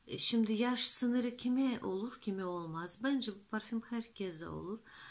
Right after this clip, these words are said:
Ben bu parfümü genç, e, kızın üzerinde de görebilirim. Ve, e, sona kadar, yani önemli olan,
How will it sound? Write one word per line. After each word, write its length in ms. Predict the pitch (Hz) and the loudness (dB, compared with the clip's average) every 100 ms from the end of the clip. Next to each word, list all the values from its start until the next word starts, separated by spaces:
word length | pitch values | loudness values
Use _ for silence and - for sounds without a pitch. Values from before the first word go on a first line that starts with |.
| - - | -20 -8
Ben 400 | 175 233 226 175 | 0 2 2 0
bu 160 | 208 208 | -4 -2
parfümü 680 | 208 202 - 202 202 196 165 | -2 -2 -4 0 0 -2 0
genç, 540 | 220 214 202 - - | 2 2 0 -4 -4
e, 460 | 190 185 180 175 175 - - _ - - | -4 -2 -4 -6 -10 -14 -20 _ -20 -6
kızın 360 | 208 196 196 | -2 0 -2
üzerinde 520 | 185 175 196 202 196 | -4 -4 -2 -4 -4
de 100 | 202 | -6
görebilirim. 800 | 160 156 147 143 143 143 175 262 - - - - - - - 196 | -6 -4 -4 -4 -6 -6 -8 -10 -12 -16 -16 -16 -18 -20 -12 -8
Ve, 600 | 180 240 254 240 220 - | -2 0 0 0 -2 -2
e, 440 | 175 190 185 185 | -4 -2 -2 2
sona 440 | 185 - 214 196 196 | 4 4 2 -2 -4
kadar, 540 | 175 165 170 156 - - | -8 -6 -6 -6 -10 -8
yani 360 | 170 165 165 - | -8 -8 -8 -4
önemli 440 | 202 226 214 185 | 0 2 2 0
olan, 500 | 180 190 247 269 269 | -4 -2 -2 -2 -6